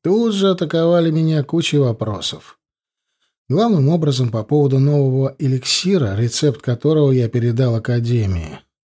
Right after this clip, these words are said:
Да уж, две недели прошло. А то неожиданное появление проректора Келлерта в нашей аудитории еще не забыто.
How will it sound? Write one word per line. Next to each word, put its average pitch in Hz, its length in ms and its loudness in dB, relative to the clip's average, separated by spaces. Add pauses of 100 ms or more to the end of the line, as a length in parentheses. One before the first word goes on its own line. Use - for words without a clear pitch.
(440)
Да 87 520 -10
уж, - 320 -8 (440)
две 185 260 -2
недели 233 360 0
прошло. 87 560 -8 (840)
А 104 100 -10
то 117 100 -4
неожиданное 160 680 2
появление 151 560 2
проректора 131 640 -2
Келлерта 131 560 -2
в 110 80 -2
нашей 123 340 0
аудитории 110 580 -4
еще 113 280 -4
не 135 160 0
забыто. 117 720 -6